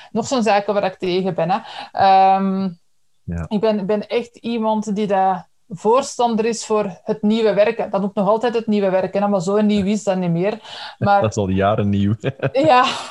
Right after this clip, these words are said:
Speaker 1: maar het, wat dat op neerkomt, is van, voor natuurlijk die mensen waar dat de job het toelaat, hè,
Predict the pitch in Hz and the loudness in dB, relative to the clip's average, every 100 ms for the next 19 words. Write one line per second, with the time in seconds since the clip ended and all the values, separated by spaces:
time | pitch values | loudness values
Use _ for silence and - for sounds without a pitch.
0 | - - - - - 226 240 208 - - | -6 -6 -6 -12 -8 2 4 2 0 -12
1 | 214 220 220 220 208 202 208 185 - 208 | -4 0 2 4 4 2 0 -2 -2 0
2 | 269 277 285 285 - - - - 226 214 | 0 0 -2 -4 -10 -16 -16 -8 -6 -4
3 | - 220 214 202 - _ - 170 214 196 | -2 0 0 0 -8 _ -14 -2 -2 0
4 | 185 247 233 170 214 247 240 233 240 208 | -2 -2 0 0 0 0 -2 0 0 0
5 | 196 196 180 240 233 185 - 269 214 - | -2 -4 -4 -4 -4 -10 -4 -2 -2 -2
6 | 165 - 233 | -4 -4 -6